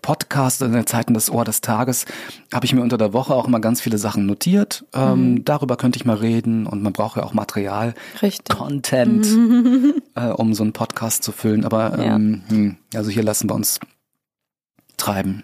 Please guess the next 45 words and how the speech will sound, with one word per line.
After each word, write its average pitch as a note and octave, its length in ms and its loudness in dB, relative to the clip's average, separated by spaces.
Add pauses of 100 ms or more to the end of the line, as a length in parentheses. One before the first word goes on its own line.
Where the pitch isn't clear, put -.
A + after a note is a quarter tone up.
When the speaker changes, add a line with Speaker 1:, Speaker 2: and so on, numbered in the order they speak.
Speaker 2:
Ja, G3 220 0
wir G3+ 60 -4
gucken C4 320 2
mal, E3+ 180 0
ne, G3 240 0
wie, F#3+ 340 -2 (200)
wie, F#3 320 -4
also F3+ 420 -2
falls - 720 -4
es B3 260 -2
irgendwann A3+ 680 2 (500)
doch G3 180 -6
ab G3+ 140 -6
und F#3+ 120 -2
zu - 120 -4
mal F3+ 160 -2
weitergeht B3+ 580 -2 (140)
mit B3+ 200 2 (440)
diesem B3 400 4 (580)
Format, A3+ 600 0
dann G#3+ 240 2 (880)
können A3 160 2
wir A3+ 80 4
ja G3+ 40 2
mal F#3+ 140 0
gucken, D#3 340 -6
ob D#3 140 -6
wir E3+ 80 0
das E3 180 -2
vielleicht E3+ 340 -4
doch E3 100 0
noch F3+ 160 0
ein F#3 80 -2
bisschen, G3 480 2
äh, F#3+ 280 0
strukturieren. A#3+ 800 0
Aber G3+ 200 0
eigentlich, - 480 -2
ach, A#3+ 120 -6
es - 140 -6
macht A#3 200 -4
ja G#3 80 0
auch F#3+ 80 -2
Spaß, A#3+ 440 -2
ne? G#3 140 0